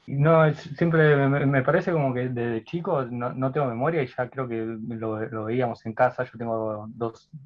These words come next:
tengo tres hermanos mayores y siempre en casa se miraba Los Simpson, eh, a, a mis padres no les gustaba tanto, pero como que,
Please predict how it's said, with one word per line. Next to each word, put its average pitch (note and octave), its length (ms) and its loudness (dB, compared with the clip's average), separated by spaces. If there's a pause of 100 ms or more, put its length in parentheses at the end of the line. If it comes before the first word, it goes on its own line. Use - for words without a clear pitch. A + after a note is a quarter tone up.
tengo A#2 160 2
tres - 220 -2
hermanos A#2+ 260 2
mayores C3+ 500 0 (680)
y G#2+ 1040 -4
siempre C#3 240 2
en B2+ 80 4
casa C3+ 240 2
se A#2 180 -4
miraba A#2 360 4
Los A2+ 140 -4
Simpson, C3 560 -2
eh, G#2 340 -8
a, A2 360 -2
a A2+ 40 2
mis A2 160 -6
padres B2 300 4
no A#2+ 100 2
les A#2 100 2
gustaba B2+ 280 4
tanto, D3 400 0
pero A2+ 320 -4 (400)
como A2 380 -2
que, A2 140 -4